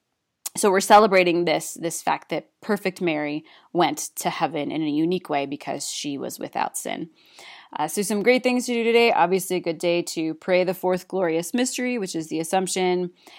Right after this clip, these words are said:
and to go to Mass because it's a holy day of obligation. So do not forget.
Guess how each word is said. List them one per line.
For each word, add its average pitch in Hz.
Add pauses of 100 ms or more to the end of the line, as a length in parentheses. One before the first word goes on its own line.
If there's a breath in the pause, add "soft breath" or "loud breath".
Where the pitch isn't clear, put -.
(120)
and 196
to 196
go 180
to 160
Mass 269
because 160
it's 175
a 185
holy 156
day 147
of 147
obligation. 151
So 156
do 175
not 185
forget. -